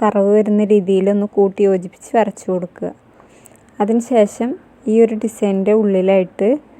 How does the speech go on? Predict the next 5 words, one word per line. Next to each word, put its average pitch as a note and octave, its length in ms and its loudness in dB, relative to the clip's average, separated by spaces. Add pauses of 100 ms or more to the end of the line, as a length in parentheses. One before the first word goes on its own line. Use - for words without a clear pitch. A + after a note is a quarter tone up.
(720)
ഇതുപോലെ G3 480 -2 (320)
താഴ്ഭാഗത്തൊരു F#3 800 0
സ്പൈറൽ G3 480 0
വരച്ചെടുക്കുക. F3+ 680 -4 (800)
അതിനുശേഷം G#3+ 640 0